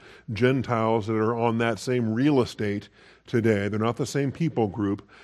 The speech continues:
but they are, uh, Gentiles on the same real estate, uh, that the Philistines op-, uh, occupied all that time ago. So this message against the Philistines preceded their defeat by Egypt, but highlighted their greater defeat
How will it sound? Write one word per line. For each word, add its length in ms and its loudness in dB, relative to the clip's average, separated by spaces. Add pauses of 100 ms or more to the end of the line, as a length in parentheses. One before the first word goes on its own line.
(180)
but 220 2
they 120 4
are, 400 4
uh, 240 2
Gentiles 760 0
on 100 -4
the 100 -4
same 540 -4
real 240 0
estate, 560 -4
uh, 380 -6
that 180 -4
the 60 -8
Philistines 600 -2
op-, 380 0
uh, 320 -6 (380)
occupied 720 0
all 260 0
that 260 -2
time 280 -4
ago. 420 -6 (1600)
So 140 2
this 160 6
message 340 4
against 300 0
the 80 0
Philistines 680 2
preceded 840 4
their 120 6
defeat 400 2
by 180 4
Egypt, 580 2 (720)
but 140 4
highlighted 760 4
their 140 6
greater 460 6
defeat 560 0